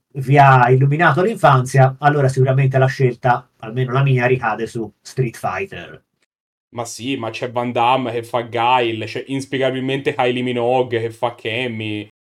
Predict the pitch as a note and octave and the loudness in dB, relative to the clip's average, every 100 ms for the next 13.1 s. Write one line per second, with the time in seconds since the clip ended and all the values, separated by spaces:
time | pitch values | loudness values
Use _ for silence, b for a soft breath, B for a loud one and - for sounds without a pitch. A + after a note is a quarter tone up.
0 | _ _ - G2+ G2 F#2 A#2+ D#3 D3 D3+ | _ _ -10 -8 -8 -6 0 4 6 4
1 | C#3+ B2 F3+ F3+ E3+ D#3 C#3+ D#3 D#3 D3 | 2 2 4 4 2 0 2 4 4 2
2 | D#3 D3 - C#3 C3 C#3 D3 C#3+ B2+ B2+ | -2 -4 -2 0 4 6 6 2 0 0
3 | A#2+ A2 C3+ C3 A#2 A#2 A2+ A#2+ A#2+ A2 | 0 0 0 0 -2 -4 -4 -4 -4 -4
4 | A2+ A#2 A2+ G#2+ G2 F#2 - E3+ - E3+ | -6 -10 -10 -10 -10 -10 -4 -4 0 0
5 | F#3 - _ _ - D#3+ F#3 F#3 F3 - | 0 -2 _ _ -6 -2 0 0 4 2
6 | - A3+ F#3+ D3+ C#3 D3 G#3 C#3+ B2+ B2+ | 2 0 2 2 2 4 4 4 2 0
7 | B2 C3 B2+ B2+ B2+ b b G#3 - G3 | 0 2 2 2 0 b b -6 -4 0
8 | G#3 A3+ G#3 A#3+ E3 C#3 D3+ C#3+ D#3+ C3 | 0 0 0 2 2 0 0 -2 0 0
9 | C3+ A#2+ B2+ B2+ G#2 D3 - - _ - | -2 -2 -4 -4 -6 -2 -2 -4 _ -4
10 | G3+ E3+ A3 D4 E4 G#3+ - - G#3+ F#3 | 0 4 4 4 0 -2 -4 2 6 8
11 | D#3+ C#3+ D#3 - D3 C3+ C#3 B2+ B2+ - | 6 2 -4 2 4 6 4 2 -4 -2
12 | A#2+ G2+ F#2 G2+ G2+ G#2 C3 A2+ - F#2+ | -2 -2 -8 -12 -14 -8 -6 -6 -8 -10